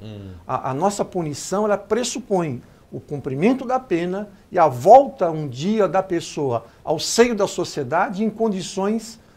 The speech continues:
Speaker 2: digamos assim, melhores do que aquelas que ela tinha quando ela ingressou ou quando ela cometeu o crime. Esse é o nosso sistema,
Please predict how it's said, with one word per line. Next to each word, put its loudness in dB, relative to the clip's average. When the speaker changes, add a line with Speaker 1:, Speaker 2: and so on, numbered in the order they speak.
Speaker 2:
digamos -4
assim, -6
melhores 6
do -12
que -4
aquelas -2
que -6
ela 0
tinha -8
quando -8
ela -4
ingressou -4
ou 0
quando -6
ela -2
cometeu -4
o -4
crime. -10
Esse 2
é 0
o 0
nosso -2
sistema, -10